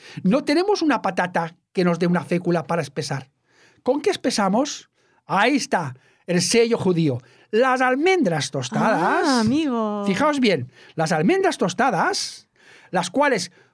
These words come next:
Speaker 1: las ponemos en el robot, en este brazo eléctrico,
Speaker 2: Sí.
Speaker 1: junto con dos o tres cucharones del caldo de, de la cocción, y trituramos, bien triturado. Hacemos una papilla
Speaker 2: Mm.
Speaker 1: súper fina, súper fina, súper fina.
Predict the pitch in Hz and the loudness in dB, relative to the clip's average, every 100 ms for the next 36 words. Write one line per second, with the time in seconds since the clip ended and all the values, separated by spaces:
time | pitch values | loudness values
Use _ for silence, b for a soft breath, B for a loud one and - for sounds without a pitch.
0 | b - 190 185 - 202 294 254 - 233 | b -2 -2 -2 -2 0 2 0 -2 0
1 | 220 214 196 196 277 381 - - 175 180 | 2 2 2 2 2 -2 -8 -2 -2 0
2 | 185 208 - 190 208 262 302 359 - 240 | 0 0 0 0 0 0 2 0 -2 0
3 | 233 294 311 320 262 214 214 294 302 269 | 0 2 0 0 0 0 2 2 0 -2
4 | 233 254 - 220 202 170 180 180 202 208 | 0 -2 0 0 2 2 0 0 0 0
5 | 175 147 143 - 160 175 156 160 156 147 | 0 0 -4 -6 0 2 2 0 -2 -6
6 | 139 - 240 254 370 285 b b b - | -12 -2 0 0 -2 -8 b b b 0
7 | 285 285 285 277 262 285 294 214 180 175 | 2 2 2 2 2 2 2 2 2 2
8 | 330 339 294 285 240 208 165 160 262 302 | 2 2 0 0 0 0 0 0 0 0
9 | 320 277 294 302 320 302 277 254 233 381 | 0 0 0 2 2 2 2 2 2 0
10 | 370 330 - 294 262 240 226 202 156 143 | 0 -2 -2 -2 0 -2 -4 -4 -4 -6
11 | 131 135 127 127 | -8 -12 -18 -20